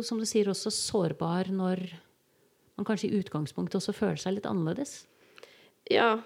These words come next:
Speaker 2: og liksom for meg som da gikk gjennom hele barndommen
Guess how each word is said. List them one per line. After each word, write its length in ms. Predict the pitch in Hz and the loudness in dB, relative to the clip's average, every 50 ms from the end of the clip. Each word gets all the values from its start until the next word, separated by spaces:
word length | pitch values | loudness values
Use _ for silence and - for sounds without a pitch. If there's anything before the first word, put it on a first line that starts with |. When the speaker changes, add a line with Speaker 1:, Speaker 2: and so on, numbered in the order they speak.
| - - - | -10 -10 -4
Speaker 2:
og 640 | - - 214 208 208 202 196 190 190 - - - - - - | 0 2 2 4 4 4 2 2 2 0 -2 -2 -2 -4 -4
liksom 400 | 190 - - - - 180 175 175 - | -6 -6 -6 -6 -4 -4 -4 -4 -6
for 160 | - - 190 | -6 -4 -4
meg 400 | 180 175 180 - - - 208 233 247 247 | -4 -4 -4 -6 -6 -4 -4 -4 -4 -6
som 480 | - - 202 190 190 185 185 202 214 220 - _ _ _ _ - | -6 -6 -4 -4 -4 -4 -4 -4 -6 -8 -10 _ _ _ _ -8
da 220 | - - 196 196 196 | -4 0 2 2 2
gikk 400 | 196 180 180 190 - _ - - 190 | 2 0 -2 -6 -8 _ -2 0 2
gjennom 720 | 185 165 170 165 170 175 170 165 175 170 170 175 190 214 - _ - - | 2 2 0 -2 0 0 0 0 -2 -2 -4 -6 -6 -10 -14 _ -14 -8
hele 240 | - 180 175 - - | -6 -4 -4 -4 -2
barndommen 600 | - 311 294 233 190 160 - - - - 294 320 | 0 2 2 2 2 0 -2 -2 0 0 0 -2